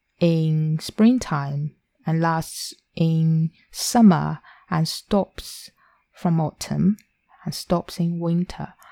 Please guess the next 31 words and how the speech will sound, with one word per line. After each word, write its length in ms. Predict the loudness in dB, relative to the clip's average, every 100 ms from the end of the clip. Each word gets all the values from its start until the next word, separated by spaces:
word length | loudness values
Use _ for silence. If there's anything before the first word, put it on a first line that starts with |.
| -20 -20 -18 -4
Um, 460 | 0 0 -2 -8 -12 _ _ _ -2
because 300 | 0 0 -2
I 100 | 0
have 160 | 0
visited 400 | 0 0 -2 -2
the 80 | -4
city 560 | -4 -4 -4 -6 -6 -8 -14 _ -2
in 160 | 0 2
early 280 | 4 4 2
spring, 600 | -2 -8 -4 2 2 2 _ _ _ -2
and 140 | 0
the 40 | 2
city 240 | 2 2
is 140 | 2
lovely. 600 | 0 0 0 0 0 0 _ _ _ _
There 160 | 0 2
is 200 | 0 -8 _ _ _
not 280 | 2 2 0 _ _
so 400 | -8 -4 0 -2
foggy, 680 | -2 -2 -2 0 0 0 -4 _ -20 -20 -4
and 180 | 2 2
the 60 | 2
weather 320 | 2 2 2 0
<laughs> 120 | -2
is 180 | -2 -2
very, 380 | -6 -2 2 2
very 360 | 2 0 -2 -4 -2
good. 440 | 0 0 -2 -16 -16 -20 -20 -20 -20 -20 -20 _
So 840 | -20 -14 -10 -6 2 4 4 0 -8 _ _ _ _ _ 0
it's 300 | 0 0 -2
just 600 | -2 -2 -2 -8 -12 -12